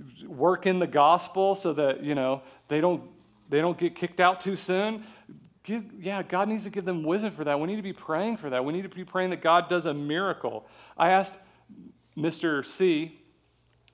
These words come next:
our former missionary to North Africa, and I asked him, "Is there anything prophetic you could share with our church? Is there any, is there anything that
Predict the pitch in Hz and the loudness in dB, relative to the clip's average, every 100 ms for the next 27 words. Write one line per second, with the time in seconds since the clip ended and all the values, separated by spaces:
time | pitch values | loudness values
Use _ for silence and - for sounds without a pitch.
0 | - 143 - 143 131 127 123 143 127 117 | -2 -2 0 -2 -2 -4 -6 -6 -8 -6
1 | 117 117 113 107 - - 120 123 _ - | -6 -6 -6 -8 -10 -10 -10 -10 _ -20
2 | - _ 135 131 131 135 131 135 139 - | -20 _ -6 -4 0 0 2 2 0 -2
3 | 139 127 135 131 - _ _ _ 151 156 | -4 -6 -10 -16 -20 _ _ _ -6 0
4 | 226 254 185 190 175 - 156 - 156 151 | 0 0 -2 0 -2 -2 -4 0 2 2
5 | 131 - 165 143 160 123 - 143 127 113 | 0 -8 -10 -6 -6 -6 -2 -2 -2 -4
6 | 113 107 117 113 135 139 185 214 180 - | -6 -8 -10 -8 -6 -2 0 0 -4 -10
7 | - - 160 151 190 202 160 - - 175 | -20 -10 -6 -2 -2 -2 -6 -10 -2 0
8 | 165 151 135 117 | 0 0 0 -2